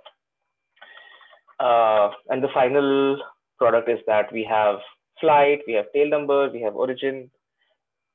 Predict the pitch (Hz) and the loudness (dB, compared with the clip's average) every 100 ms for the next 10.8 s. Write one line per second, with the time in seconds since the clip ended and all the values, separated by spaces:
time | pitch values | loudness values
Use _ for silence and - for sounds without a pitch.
0 | 107 127 - 135 127 123 120 120 120 120 | -4 -4 -4 -8 -6 -6 -6 -6 -4 -2
1 | 131 135 160 165 156 147 147 156 151 135 | -2 -2 -4 -2 0 0 0 0 0 -2
2 | 110 110 156 247 - 95 - 101 85 98 | -6 -6 -4 -6 -8 -12 -10 -14 -12 -14
3 | 95 57 - - - _ 87 - - 62 | -10 -10 -10 -18 -20 _ -14 -12 -12 -12
4 | - _ _ _ 78 - - - - _ | -12 _ _ _ -18 -18 -20 -20 -20 _
5 | _ - - - - - - _ _ 1077 | _ -18 -12 -14 -14 -20 -20 _ _ -20
6 | 1077 1077 1077 1077 - _ _ _ _ - | -16 -14 -14 -18 -20 _ _ _ _ -4
7 | 123 120 120 117 117 - - - _ _ | 0 2 2 2 0 -6 -20 -20 _ _
8 | _ _ _ _ _ _ _ _ _ _ | _ _ _ _ _ _ _ _ _ _
9 | _ 988 - - 1077 - - _ _ _ | _ _ -20 -20 _ -20 -20 _ _ _
10 | _ _ _ 135 143 139 135 160 | _ _ _ -8 -8 -8 -6 -6